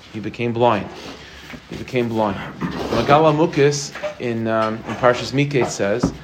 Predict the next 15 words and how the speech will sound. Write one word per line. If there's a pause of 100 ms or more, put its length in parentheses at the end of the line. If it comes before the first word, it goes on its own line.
(200)
that
the
side
of
the
blindness
of
Yitzchak (100)
is, (220)
is
the
inyan
of
Galus
Yavin.